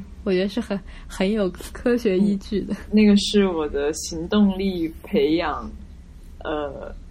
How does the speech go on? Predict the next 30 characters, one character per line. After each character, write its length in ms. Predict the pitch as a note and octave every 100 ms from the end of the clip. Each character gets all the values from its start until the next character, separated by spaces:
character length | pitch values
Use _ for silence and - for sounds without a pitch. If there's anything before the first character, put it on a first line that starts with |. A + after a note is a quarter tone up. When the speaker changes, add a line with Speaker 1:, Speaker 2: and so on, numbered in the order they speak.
| - - - - - - - - - - - - - - - - -
Speaker 2:
神 320 | - F#3 F#3+
奇 300 | G#3+ - F3+
策 300 | F3 - F#3
略 260 | F3 E3+ D3
之 260 | - -
一。 400 | D#3 D#3+ D#3 D#3 - - - - - - - -
嗯， 80 | D#3+ - -
<laughs> 280 | G#3 G3+ -
就 100 | B3
是 340 | B3 A3+ E3 - - - -
被 160 | G#3+ G#3
称 220 | A#3 A#3+
为 160 | G#3+ G#3
行 280 | A#3 G3+ G#3
动 220 | B3 B3
力 140 | A#3+
开 280 | G#3 - F#3+
关。 400 | G3 F#3 F3+ F#3 G3+ -
Speaker 1:
<laughs> 200 | - -
Speaker 2:
然 160 | - F#3
后 300 | A#3 A3 G3
我， 200 | - B2 -
我 80 | G3
是 180 | -
在 200 | A#3 A#3+ A3
豆 260 | A#3+ A#3+
瓣 380 | G3+ G#3 G3+ F3+
的 120 | D#3+
一 140 | D#3 D#3
个， 420 | E3 E3 D#3